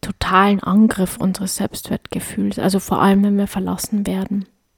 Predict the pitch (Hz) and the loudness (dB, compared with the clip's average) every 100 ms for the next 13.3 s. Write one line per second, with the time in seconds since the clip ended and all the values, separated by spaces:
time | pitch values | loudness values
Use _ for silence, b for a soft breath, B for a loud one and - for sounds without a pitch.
0 | _ _ _ _ _ _ - 202 190 214 | _ _ _ _ _ _ 4 4 6 4
1 | - 226 214 202 226 247 233 208 - 202 | 4 4 4 4 4 4 2 0 -2 -4
2 | 202 - 214 214 - 240 - 208 - - | -4 -2 -2 -2 0 0 0 -2 -2 -2
3 | 214 - 214 220 220 214 214 b b b | -2 2 4 8 8 6 2 b b b
4 | b b b b b b b b b b | b b b b b b b b b b
5 | - 208 - 208 214 214 185 180 - 196 | 0 2 4 4 6 4 2 -2 0 0
6 | 190 196 - 196 - 277 - - - 208 | 0 -4 -4 -4 -6 -8 -10 -10 -4 -2
7 | 196 196 B B B B B B B B | 0 -2 B B B B B B B B
8 | B B B _ _ _ _ _ _ _ | B B B _ _ _ _ _ _ _
9 | _ - 202 185 202 202 _ _ _ _ | _ 2 4 6 2 0 _ _ _ _
10 | _ - _ _ - 214 214 202 214 - | _ -20 _ _ 2 6 6 4 2 8
11 | 233 233 214 175 170 - 175 - - _ | 8 8 4 0 -2 -4 -6 -6 -8 _
12 | _ - 180 190 202 196 180 - 185 185 | _ 2 6 8 8 4 0 -4 -6 -2
13 | 185 185 | -2 -2